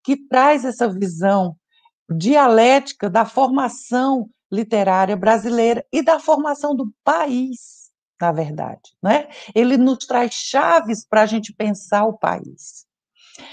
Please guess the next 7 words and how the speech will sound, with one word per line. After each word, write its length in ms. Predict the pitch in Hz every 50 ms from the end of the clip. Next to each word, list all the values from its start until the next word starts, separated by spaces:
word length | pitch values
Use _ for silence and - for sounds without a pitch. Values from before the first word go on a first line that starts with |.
| 269 - -
Então, 480 | 240 247 220 - 294 294 277 - - -
esse 280 | 302 330 381 370 -
momento 520 | 320 311 311 294 247 254 277 302 285 269 220
de 80 | 202 214
pós-verdade, 1200 | - - - 240 240 240 202 202 185 190 185 185 170 160 156 160 233 240 247 226 180 170 160 156 _ _ _ _ _ _ _ _ _ _ -
<clears throat> 1040 | 233 220 208 - - - _ _ _ _ _ _ _ _ _ _ - - - _
completamente, 960 | - 294 262 277 294 294 294 254 233 226 220 214 208 196 190 - - 170 156